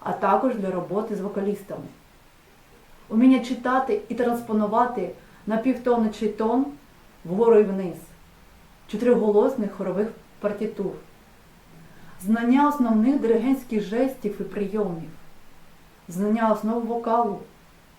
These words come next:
Це постановка голосу, дихання, артикуляція, нюансування. Бути особливо чуйним, щоб уміти швидко підказати солістові слова.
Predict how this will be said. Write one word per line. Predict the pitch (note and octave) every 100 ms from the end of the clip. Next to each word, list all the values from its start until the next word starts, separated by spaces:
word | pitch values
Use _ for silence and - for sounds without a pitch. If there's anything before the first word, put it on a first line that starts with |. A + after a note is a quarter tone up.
| -
Це | F3+
постановка | F3+ - F3 F3+ - F3
голосу, | E3+ G#3+ G3+ F#3+ - C3+ - - - -
дихання, | D3+ F3+ A3 - F#3+ F3+ F3 -
артикуляція, | A3 A#3 A3+ F#3+ F#3 F#3 - - F3 - - - -
нюансування. | G#3+ A#3+ B3 G#3 F#3 F#3+ F3+ E3+ F3 - - _ _ - - - -
Бути | F#3+ C4 C#4 C#4+
особливо | C4 C4+ C4+ D#4+ D#4+
чуйним, | - D4 C#4+ G#3+ E3 D3
щоб | - A3+
уміти | G#3+ G#3+ C4 A3+
швидко | - G#3 C#4+ - A#3+
підказати | A3 A3+ G#3 A3 G#3 F#3
солістові | A3+ A3+ A3 A3 A3+
слова. | A#3+ B3 A3 F#3